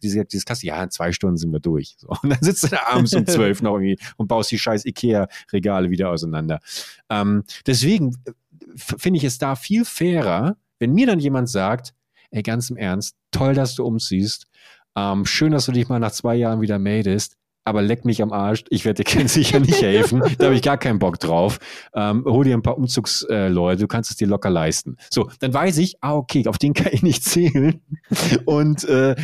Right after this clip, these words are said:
Speaker 1: dann, da, da bin ich dankbarer für die Ehrlichkeit, als, äh, dieses, „Ja, ja, klar, helf ich dir.“ Und dann geht man noch, und dann geht derjenige noch schön saufen und kommt völlig verkatert um halb sechs Uhr nach Hause und merkt, „Oh, Umzug habe ich gar keinen Bock drauf.“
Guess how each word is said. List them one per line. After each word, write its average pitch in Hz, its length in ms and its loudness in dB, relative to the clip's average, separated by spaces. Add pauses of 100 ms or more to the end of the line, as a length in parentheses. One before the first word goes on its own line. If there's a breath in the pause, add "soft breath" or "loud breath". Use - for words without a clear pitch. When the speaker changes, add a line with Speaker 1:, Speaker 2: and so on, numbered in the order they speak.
Speaker 1:
dann, 170 180 2 (100)
da, 175 140 0
da 165 140 -2
bin 208 180 2
ich 214 180 0 (120)
dankbarer 160 500 2
für 147 160 -2
die 135 120 -2
Ehrlichkeit, 107 720 -2 (340 loud breath)
als, 117 460 -2
äh, 113 140 0
dieses, 107 320 0
„Ja, - 100 -4
ja, 78 160 -2
klar, 95 280 0
helf 92 200 0
ich 87 140 -4
dir.“ 80 400 -2 (200 loud breath)
Und 101 120 -8
dann 101 100 -2
geht 110 140 -4
man 104 100 0
noch, 101 240 0
und 123 80 -2
dann 104 80 0
geht 113 120 0
derjenige 107 340 4
noch 104 100 2
schön 104 240 0
saufen 113 460 0
und 120 220 -2
kommt 110 200 -6
völlig 113 240 0
verkatert 110 460 -2
um 117 140 -6
halb 123 180 -4
sechs 113 200 -6
Uhr 113 60 0
nach 101 120 2
Hause 117 260 2
und 110 40 2
merkt, 113 260 -2
„Oh, 107 80 0
Umzug 113 320 -4
habe 107 80 0
ich 98 60 -2
gar 101 80 -4
keinen 98 160 -6
Bock 101 160 -8
drauf.“ 73 280 -6